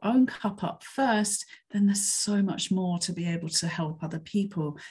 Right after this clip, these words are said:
so much more that you can give to your children, to your partner, to your friends, to your work.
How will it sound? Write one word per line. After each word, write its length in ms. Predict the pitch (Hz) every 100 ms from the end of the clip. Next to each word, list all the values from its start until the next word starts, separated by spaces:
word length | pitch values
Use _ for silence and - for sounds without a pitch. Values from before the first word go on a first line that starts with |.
| -
so 280 | - 185 175
much 320 | 170 - -
more 400 | 202 208 202 185
that 140 | 170
you 240 | 196 190 175
can 440 | - 170 165 160 -
give 200 | 175 160
to 160 | - 196
your 120 | 196
children, 840 | 202 - 254 220 190 165 165 160 165
to 140 | - 180
your 200 | 175 175
partner, 720 | - 247 202 - 185 165 165
to 220 | 160 190
your 160 | 185 185
friends, 680 | - 220 190 165 160 160 -
to 140 | - 185
your 360 | 175 175 180
work. 640 | 190 202 220 180 - -